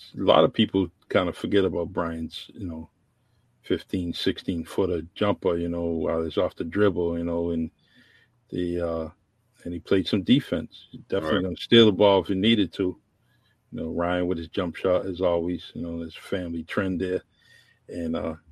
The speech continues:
Speaker 1: with you, with your defense, everything, you know, rebounds, jumping up. I mean, Matt, Matt was,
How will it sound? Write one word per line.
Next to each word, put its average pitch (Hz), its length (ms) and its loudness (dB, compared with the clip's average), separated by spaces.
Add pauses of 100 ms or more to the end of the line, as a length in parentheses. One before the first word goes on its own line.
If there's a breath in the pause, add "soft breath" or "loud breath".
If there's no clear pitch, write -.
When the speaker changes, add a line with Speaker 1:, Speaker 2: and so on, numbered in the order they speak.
(200)
Speaker 1:
with 90 240 -8
you, 101 240 0
with 92 240 -8
your 80 80 -8
defense, 101 680 -2 (160)
everything, 104 580 -2 (140)
you - 80 -12
know, - 120 -16 (840)
rebounds, 104 760 4
jumping 110 360 2
up. 101 220 0
I 95 100 -2
mean, 85 460 -4
Matt, 101 380 4
Matt 107 280 6
was, 120 380 4